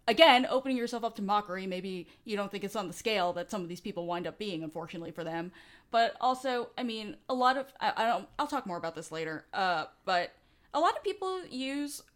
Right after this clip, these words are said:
you know, playing in, um, an already established sandbox as a stepping stone to, like, learn how to write. So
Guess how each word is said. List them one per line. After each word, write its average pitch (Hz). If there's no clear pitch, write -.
you 262
know, 202
playing 254
in, 240
um, 190
an 220
already 226
established 208
sandbox 202
as 180
a 175
stepping 190
stone 190
to, 185
like, 170
learn 196
how 220
to 214
write. 190
So 180